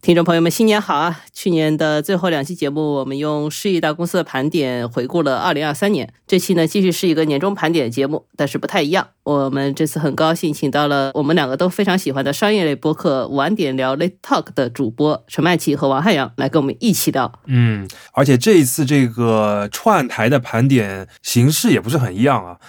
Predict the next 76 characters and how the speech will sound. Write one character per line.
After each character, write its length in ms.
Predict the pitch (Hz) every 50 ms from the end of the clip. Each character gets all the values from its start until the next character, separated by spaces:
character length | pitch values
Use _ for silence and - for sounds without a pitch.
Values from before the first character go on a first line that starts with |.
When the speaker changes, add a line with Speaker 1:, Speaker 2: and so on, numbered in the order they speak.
| - -
Speaker 2:
简 160 | - 107 110
单 200 | 139 170 185 180
解 240 | 151 - 117 101 95
释 160 | - 226 220
一 60 | 139
下， 240 | 120 117 95 90 98
就 120 | - 120
首 140 | 113 120 107
先 120 | 98 196
要 100 | 226 226
感 240 | 160 - 107 98 107
谢 180 | - 175 185 160
我 180 | 143 123 113
们 140 | 104 104 101
第 120 | 104 143 160
一 60 | 156
财 140 | - 123 123
经 140 | 131 143
和 80 | 135 143
东 140 | 151 151 156
方 120 | 165 170
卫 140 | 175 165 139
视 400 | - - 175 165 143 131 117 110
推 220 | - - 156 143
出 180 | 131 - 160 147
的 320 | 143 139 131 123 113 110 - - - _
年 280 | 117 113 110 110 127 139
度 160 | 208 175 139
的 120 | 131 113
财 220 | 104 - - 123 127
经 180 | 135 160 170
人 200 | 147 120 113 135
文 240 | 143 131 127 139 131
新 260 | 120 - 180 170 170
知 220 | 156 160 170 165 147
分 180 | - 175 170
享 200 | 147 135 95 90 -
秀， 260 | - 147 113 82 -
叫 220 | - 131 120 110 104
年 220 | 104 104 113 127
终 200 | 143 156 160 156
奖， 220 | 127 113 90 90 -
就 140 | - - 101
是 320 | 98 - - 98 98 95 95 95
演 200 | 98 101 120 156
讲 140 | 156 113 95
的 100 | 101 104
讲。 240 | 110 101 90 87 - - - - - - -
听 180 | - 160 165
过 100 | 165 156
前 160 | 127 135 147
两 180 | 190 185 127 117
期 240 | 117 - - 143 143
我 140 | 135 113 104
们 100 | 107 101
节 140 | 107 107
目 100 | 113 135
的 80 | 139 123
听 160 | 117 - 151
友 120 | 143 117 117
应 80 | 135
该 120 | 151 156 147
会 140 | - 165
对 80 | 147 139
这 100 | 123 131
个 360 | 120 117 113 110 107 107 107
开 180 | - - 147 147
头 220 | 123 113 113 120
的 120 | 127 127 117
广 220 | 113 104 92 95
告 180 | 92 135 123 110
有 120 | 107 120
点 180 | 160 143 110 104
印 160 | 110 107 98
象 180 | - 101 87
啊。 200 | 90 95 95 92